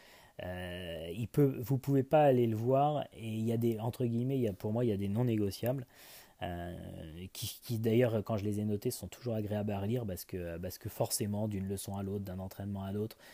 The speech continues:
des fois tu passes à travers le, un non négociable que t'as en tête et que tu, et que tu fais pas, et du coup t'es moins content de,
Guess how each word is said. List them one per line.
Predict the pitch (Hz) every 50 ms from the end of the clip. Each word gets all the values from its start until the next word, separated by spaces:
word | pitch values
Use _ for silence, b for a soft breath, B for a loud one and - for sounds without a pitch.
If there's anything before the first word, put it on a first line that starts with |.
| B B -
des | 104 101 98
fois | - - 113 113
tu | - -
passes | 101 - 101 - -
à | 98
travers | - - - 98 98 104 110
le, | 101 98 98 95 92 90 92 - -
un | - 98
non | 98 98 202
négociable | 202 202 202 208 - - - 110 107
que | - -
t'as | 95 -
en | 95 95 95
tête | - 104 104 107 - -
et | 90 87
que | - - 92
tu, | 92 - - 95 B B B B B -
et | 104 98
que | -
tu | - 113
fais | - - 113
pas, | 101 - 110 104 107 104
et | 98
du | 95 98 95
coup | - 113
t'es | 104 - 104
moins | 101 101 107 107
content | - 113 101 - 104 101 98
de, | 95 90 90